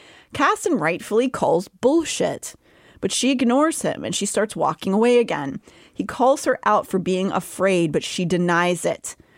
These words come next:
When he asks if it scares her to be seen with him in public, she, she thinks that yes, it does. But not because she didn't want to be claimed by him. She can't say these words, but in her mind, she's thinking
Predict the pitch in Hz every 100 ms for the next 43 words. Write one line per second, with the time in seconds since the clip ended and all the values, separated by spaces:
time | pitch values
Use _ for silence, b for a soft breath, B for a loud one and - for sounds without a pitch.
0 | b b b 202 220 233 247 269 - -
1 | 240 240 - - - 233 277 370 403 -
2 | 214 190 185 196 - 247 269 240 - 208
3 | 208 202 - 277 294 240 - 220 214 -
4 | _ - 247 - 285 311 269 262 294 -
5 | 196 247 247 - - - B B B B
6 | - - _ _ _ _ _ _ 185 226
7 | 240 269 247 269 - 214 240 185 226 196
8 | 151 - 240 247 156 160 - 151 175 220
9 | 160 - 254 208 175 160 147 151 151 170
10 | 190 185 180 196 175 156 - - 165 160